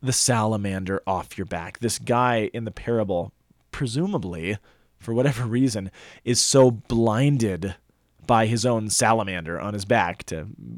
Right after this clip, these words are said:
pull the C S Lewis analogy back in. He's so blinded by his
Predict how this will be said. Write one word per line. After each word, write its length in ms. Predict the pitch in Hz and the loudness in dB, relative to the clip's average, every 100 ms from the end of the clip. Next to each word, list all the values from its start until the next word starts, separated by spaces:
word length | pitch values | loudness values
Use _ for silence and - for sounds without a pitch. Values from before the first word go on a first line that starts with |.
| 107 | -12
pull 120 | - | -12
the 80 | 101 | -10
C 200 | - 101 | -4 -4
S 160 | 87 107 | -2 0
Lewis 200 | 101 92 | 0 0
analogy 380 | 92 82 98 90 | -4 -4 -6 -6
back 240 | 85 - | -6 -8
in. 180 | 87 90 - - - | -10 -12 -18 -20 -16
He's 180 | - 139 | -4 0
so 140 | 147 131 | 4 2
blinded 640 | 117 120 120 139 131 107 | 2 0 2 2 2 2
by 180 | 107 107 | -2 -2
his 480 | 104 113 107 - | 0 0 0 -4